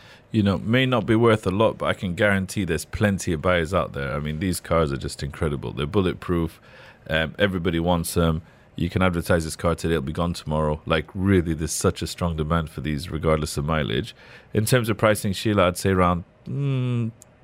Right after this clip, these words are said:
twenty-eight to thirty thousand dirhams is a comfortable price, and you should get that quite quickly.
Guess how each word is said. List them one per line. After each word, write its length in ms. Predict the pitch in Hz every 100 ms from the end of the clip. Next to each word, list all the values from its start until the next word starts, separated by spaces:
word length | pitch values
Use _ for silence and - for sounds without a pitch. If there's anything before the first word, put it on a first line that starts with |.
| _
twenty-eight 960 | - 151 139 - 139 135 - 139 123 -
to 100 | 117
thirty 260 | 135 120 117
thousand 320 | 113 107 113
dirhams 200 | 117 110
is 100 | 107
a 40 |
comfortable 380 | - 110 - 104
price, 360 | - 104 104 -
and 100 | 90
you 40 |
should 200 | - 95
get 180 | 92 -
that 200 | 82 - - - - _ _
quite 260 | - 101 -
quickly. 360 | 73 - 65